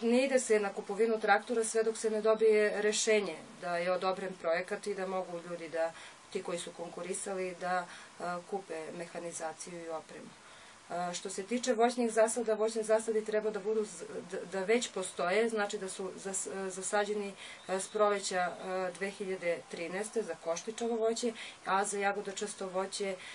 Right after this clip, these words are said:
e, znači, u proleće ili leto dve hiljade trinaeste. E, i da imaju serti-, sertifikovane sadnice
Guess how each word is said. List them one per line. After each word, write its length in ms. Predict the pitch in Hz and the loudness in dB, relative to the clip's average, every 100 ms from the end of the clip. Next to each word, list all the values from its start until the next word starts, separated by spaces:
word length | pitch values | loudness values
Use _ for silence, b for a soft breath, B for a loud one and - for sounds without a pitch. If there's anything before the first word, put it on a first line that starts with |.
| B - | B -2
e, 420 | 185 185 185 180 - | 0 2 2 0 -2
znači, 360 | 190 180 - | -6 -4 -4
u 220 | 185 190 185 | -4 -6 -6
proleće 460 | 180 175 185 185 185 | -4 -4 -4 -6 -8
ili 160 | 175 | -8
leto 320 | 170 165 170 | -8 -8 -10
dve 160 | 151 170 | -10 -10
hiljade 360 | 170 160 170 170 | -12 -14 -14 -12
trinaeste. 480 | - 156 - - - B B B B B - - - | -12 -14 -14 -16 -18 B B B B B -20 -18 -8
E, 200 | 185 185 | -4 -2
i 140 | 226 226 | -2 2
da 80 | 208 | 2
imaju 260 | 208 196 | 2 0
serti-, 600 | 190 185 175 185 - - | -4 -4 -4 -10 -14 -12
sertifikovane 840 | - 202 190 - 190 185 180 175 | -8 -8 -8 -8 -8 -8 -8 -8
sadnice 800 | 175 180 170 175 175 - 175 175 | -6 -2 -4 -4 -10 -8 -4 -4